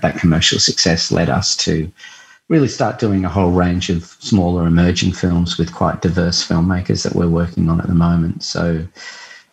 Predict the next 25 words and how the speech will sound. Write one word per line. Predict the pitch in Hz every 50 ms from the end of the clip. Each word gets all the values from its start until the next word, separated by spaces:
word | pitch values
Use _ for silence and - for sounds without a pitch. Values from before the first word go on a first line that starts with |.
| _ _ - -
almost | 98 87 87 87 85 - - - - - - - - -
shifting | - - 98 - - 87 87 85
the | 85
business | 78 - 87 82 - 92 87 - -
a | 85
little | 80 80 82 85 82
bit | - 78 - -
to | - - 85
try | - - 87 85 85 85
and | 87 85
start | - - - 92 87 80 64
looking | 78 87 85 - 90 85
at | 78 80
the | 90
next | 82 80 82 - - -
generation | - 85 85 85 85 85 85 87 85 - - 82 80
and | 80 80 85
seeing | - - 82 80 78 80
what | 82 76 - - -
we |
can | - - - 80 78
do | - - 78 82 82 82
to, | - - - 82 82 82 85 - - - - - - - - - - - _ _ - -
um, | - 80 76 76 76
support | - - - - - - - 85 82 80 -